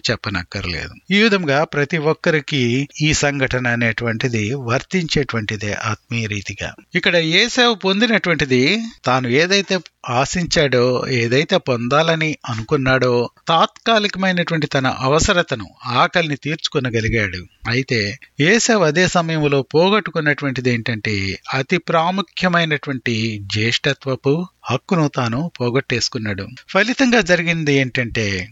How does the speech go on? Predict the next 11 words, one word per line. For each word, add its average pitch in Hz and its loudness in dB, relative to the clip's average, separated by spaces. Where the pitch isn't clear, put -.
తాను 170 2
తన 147 2
వంశం 135 -2
సహా 123 2
జీవితాంతము 117 0
శాపాన్ని 117 0
అనుభవించవలసి 120 -2
వచ్చింది. 90 -4
చాలా 220 4
మంది 156 0
వారు 123 0